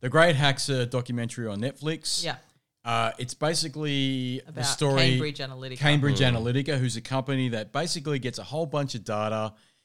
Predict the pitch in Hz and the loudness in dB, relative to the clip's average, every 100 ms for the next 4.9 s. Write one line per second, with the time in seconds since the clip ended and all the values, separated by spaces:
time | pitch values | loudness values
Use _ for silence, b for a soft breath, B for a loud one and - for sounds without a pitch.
0 | b - 120 120 120 117 120 - _ 135 | b 0 4 4 4 2 -2 -8 _ 0
1 | 151 147 127 127 120 120 117 117 110 113 | 2 2 2 2 2 2 2 0 0 4
2 | 120 113 110 104 107 - 113 107 98 107 | 4 2 -2 -2 -2 -4 -4 -6 -6 -4
3 | 98 82 - - 101 113 104 104 87 104 | -4 -2 -4 -2 -4 -2 -2 -2 -6 -8
4 | 98 101 110 - 104 98 104 101 85 | -8 -8 -8 -8 -8 -8 -6 -8 -12